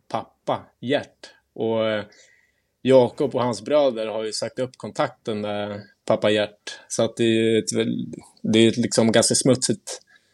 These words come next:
familje-, eh, familjedrama där i Ingebrigtsfamiljen. Och sen, eh, Gert, eh, han är ju här på V M i Budapest, men han liksom fick ingen akkreditering. Eh,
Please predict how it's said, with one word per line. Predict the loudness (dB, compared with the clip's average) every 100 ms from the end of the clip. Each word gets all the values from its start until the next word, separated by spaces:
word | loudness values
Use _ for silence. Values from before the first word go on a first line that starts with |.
| _ -6 2
familje-, | 6 6 4 2 2 2 2 -2 -6 _ _ -14
eh, | -12 -10 -2
familjedrama | 2 4 2 6 6 6 2
där | -2 -4
i | -8
Ingebrigtsfamiljen. | -10 -12 -14 -10 -8 -8 -8 -12 -6 0 2 2 0 -2
Och | -4 -4
sen, | -4 -2 -4
eh, | -4 -6 _ _ _ _ _ _ _
Gert, | 2 2 2 -6 _ 2
eh, | 4 4
han | 2 2
är | 4 4
ju | 2
här | -2 -2 -4
på | -8
V | -10 -10
M | -10
i |
Budapest, | -8 -8 -8 -12 -10 -6
men | -4
han | -4 -4
liksom | -4 -6 -6 -10 _ _ _ -4
fick | -2 0
ingen | 0 2 2
akkreditering. | 0 -2 -4 -4 -2 2 2 2 0 -2 -6
Eh, | -8 -10 _ -12 -8 -6 -4 -4 -4